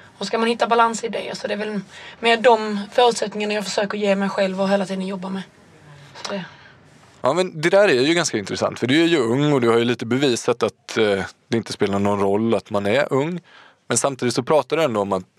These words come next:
Speaker 2: rutin och kanske då bygga upp en kunskapsbank och sådär. Vad är det som du ser att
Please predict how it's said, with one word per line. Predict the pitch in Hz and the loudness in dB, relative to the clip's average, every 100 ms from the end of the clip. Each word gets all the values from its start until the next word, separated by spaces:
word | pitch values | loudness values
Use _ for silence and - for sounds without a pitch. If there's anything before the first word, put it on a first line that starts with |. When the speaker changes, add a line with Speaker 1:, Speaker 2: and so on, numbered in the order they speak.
| - | -14
Speaker 2:
rutin | - 104 - 127 135 139 131 123 | -4 -4 0 0 2 2 0 0
och | 110 98 | -2 -4
kanske | 98 - | -4 -2
då | 98 | -2
bygga | 95 101 107 | 0 -2 2
upp | 107 - _ - | 0 0 _ -6
en | 104 98 95 - | -4 -2 -6 -8
kunskapsbank | - 117 95 104 - 107 110 123 123 127 | -4 -4 -2 -4 -4 -2 0 -2 -4 -6
och | |
sådär. | - 113 | -2 -2
Vad | 107 143 | 2 2
är | 135 135 113 | 2 0 0
det | 120 | -2
som | - 127 | -2 -2
du | 110 | -2
ser | - 170 175 143 | -2 0 2 2
att | 113 | 0